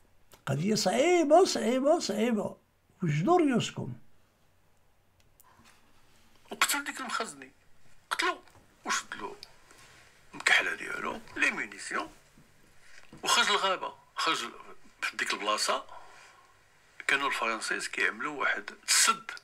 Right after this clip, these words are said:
Speaker 2: كيسموه السد بن الويدان، ألف وتسعمية واحد وخمسين. شنو عمل هاد السيد اللي كنعتبروه دابا حنا هنا مقاوم؟ قلعة الحنصلي، إن شوارع عندهم السمية ديالو. شدوا السمية ديالو،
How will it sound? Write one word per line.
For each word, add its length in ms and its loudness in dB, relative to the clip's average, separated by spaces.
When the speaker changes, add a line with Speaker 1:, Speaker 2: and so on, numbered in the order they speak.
Speaker 2:
كيسموه 440 -6
السد 460 -2
بن 180 -2
الويدان، 420 -8
ألف 200 2
وتسعمية 520 -2
واحد 300 2
وخمسين. 380 -10
شنو 220 6
عمل 180 4
هاد 80 0
السيد 300 -6
اللي 220 0
كنعتبروه 600 -2
دابا 220 -2
حنا 240 -2
هنا 260 0
مقاوم؟ 500 0
قلعة 460 6
الحنصلي، 640 2
إن 80 0
شوارع 640 4
عندهم 340 2
السمية 560 2
ديالو. 500 2
شدوا 360 -2
السمية 400 2
ديالو، 360 0